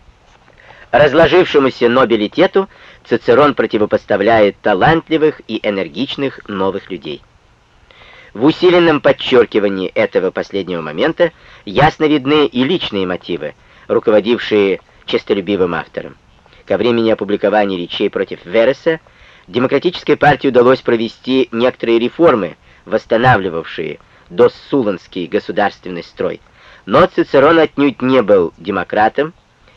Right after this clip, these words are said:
и в господстве Сената его больше всего тревожила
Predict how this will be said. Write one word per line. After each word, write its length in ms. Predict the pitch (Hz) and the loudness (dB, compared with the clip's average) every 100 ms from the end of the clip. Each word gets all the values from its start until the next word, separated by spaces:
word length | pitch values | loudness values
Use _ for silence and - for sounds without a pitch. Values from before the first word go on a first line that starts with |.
| - | -8
и 320 | 110 110 98 | -2 0 -2
в 120 | 98 90 | -4 0
господстве 640 | 120 - 131 131 - 110 | 0 0 2 2 0 -8
Сената 520 | - 95 120 - 165 | -6 -4 -2 0 0
его 300 | 160 107 90 | 0 -2 -2
больше 300 | 82 95 - | 0 -2 -4
всего 260 | - 95 135 | -10 -4 -2
тревожила 640 | - 87 123 131 127 123 | -2 0 0 0 0 -2